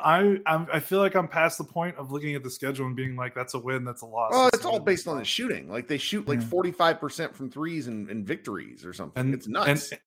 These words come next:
Speaker 1: and how can you honestly predict whether that, that's, you know, you
Speaker 2: Yeah.
Speaker 1: 'cause the de-, like, the defense is just, I mean, we obviously saw, like, Josh Green and Maxi Kleber. I mean, I guess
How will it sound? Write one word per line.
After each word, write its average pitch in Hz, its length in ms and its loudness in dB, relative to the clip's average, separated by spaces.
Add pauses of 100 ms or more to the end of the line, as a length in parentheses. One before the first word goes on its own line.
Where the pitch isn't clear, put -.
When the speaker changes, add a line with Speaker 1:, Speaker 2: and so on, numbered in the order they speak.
Speaker 1:
and 135 120 4
how 147 160 10
can 151 220 4
you 139 320 2 (120)
honestly 135 400 4
predict 160 380 2
whether 123 240 4
that, 113 200 -4
that's, 123 360 -6
you 123 240 -10
know, 104 200 -8 (400)
you 120 200 -16
Speaker 2:
Yeah. 82 200 -2 (540)
Speaker 1:
'cause 151 200 4
the 151 100 8
de-, 185 280 4
like, 143 180 4
the 135 100 4
defense 127 600 6
is 107 120 -4
just, - 560 -2 (220)
I 117 60 -4
mean, 117 160 2
we 123 80 4
obviously 123 360 4
saw, 104 440 -2
like, 104 180 -16
Josh 127 320 2
Green 113 240 -4
and 107 100 -8
Maxi 107 300 -12
Kleber. 104 440 -10 (720)
I 117 60 -6
mean, 113 160 4
I 110 80 6
guess 120 240 6